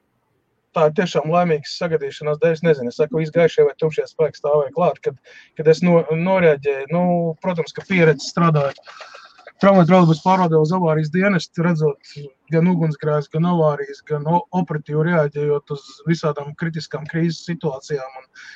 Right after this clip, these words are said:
ka tev jāpieņem lēmums ir tur sekundes simtdaļās vai desmitdaļās, ja,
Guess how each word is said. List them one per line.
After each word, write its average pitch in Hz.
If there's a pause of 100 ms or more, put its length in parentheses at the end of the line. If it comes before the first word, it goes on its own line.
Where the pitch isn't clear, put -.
ka -
tev 156
jāpieņem 151
lēmums 143
ir 139
tur -
sekundes 156
simtdaļās 151
vai 139
desmitdaļās, 156
ja, 160